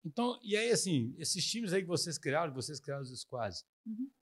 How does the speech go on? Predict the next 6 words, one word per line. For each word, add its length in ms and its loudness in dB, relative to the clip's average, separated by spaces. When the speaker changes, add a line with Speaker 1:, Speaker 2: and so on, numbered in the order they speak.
Speaker 1:
eles 320 4
têm 200 2
backlog, 720 4
eles 280 2
têm 260 -2
Speaker 2:
Sim. 420 -6